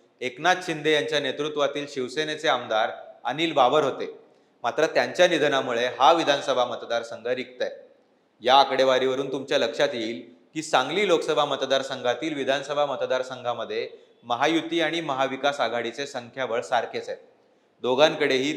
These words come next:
तीन तीन जागा आहेत. विधानसभा मतदारसंघांचा आढावा घेतल्यानंतर आपण सांगली लोकसभा मतदारसंघाचा इतिहास जाणून घेऊ. एकोणीसशे सत्तावन्नला स्थापन झालेल्या सांगली लोकसभा मतदारसंघात पहिल्या निवडणुकीत शेतकरी आणि कामगार पक्षाचे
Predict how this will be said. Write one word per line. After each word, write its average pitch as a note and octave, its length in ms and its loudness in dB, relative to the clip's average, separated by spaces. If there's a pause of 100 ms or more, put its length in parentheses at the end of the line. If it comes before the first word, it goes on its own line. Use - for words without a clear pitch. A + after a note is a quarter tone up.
तीन C3 240 -6
तीन C#3 140 -6
जागा A#2 260 0
आहेत. F#2+ 120 -4 (760)
विधानसभा C#3 480 2
मतदारसंघांचा C3 880 0
आढावा C3 340 4
घेतल्यानंतर C3 720 -2 (360)
आपण F3+ 260 2
सांगली E3+ 460 -2
लोकसभा F3+ 380 2
मतदारसंघाचा C#3+ 840 -2
इतिहास D3+ 420 -4
जाणून B2+ 320 -6
घेऊ. G2+ 120 -12 (760)
एकोणीसशे E3 440 0
सत्तावन्नला C3+ 640 0
स्थापन C3 440 -4
झालेल्या A#2+ 440 -2
सांगली C3+ 420 -4
लोकसभा C#3 380 0
मतदारसंघात A#2+ 720 -2 (500)
पहिल्या C#3+ 300 2
निवडणुकीत C3 640 -2 (340)
शेतकरी F#3 580 0
आणि F#3 200 0
कामगार D#3 400 2
पक्षाचे C3 840 -4